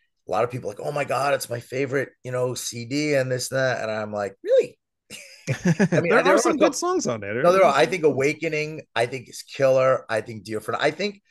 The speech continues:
Speaker 1: the pro-, you know, I, I, I think it, you know, it just sounds a little different. The production was a little different too than Cycles. I mean, I think we could have, I, I think maybe the reason I feel that way is 'cause we kinda went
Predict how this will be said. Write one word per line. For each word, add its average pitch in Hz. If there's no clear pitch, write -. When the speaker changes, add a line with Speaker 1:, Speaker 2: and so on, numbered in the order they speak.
Speaker 1:
the 131
pro-, 117
you 135
know, 113
I, -
I, 131
I 135
think 147
it, 139
you 135
know, 113
it 165
just 226
sounds 165
a 151
little 143
different. 123
The 113
production 131
was 123
a 123
little 117
different 117
too 110
than 107
Cycles. 104
I 110
mean, 117
I 120
think 143
we 131
could 117
have, 110
I, 170
I 160
think 233
maybe 160
the 143
reason 113
I 107
feel 127
that 120
way 117
is 113
'cause 107
we 107
kinda 180
went 131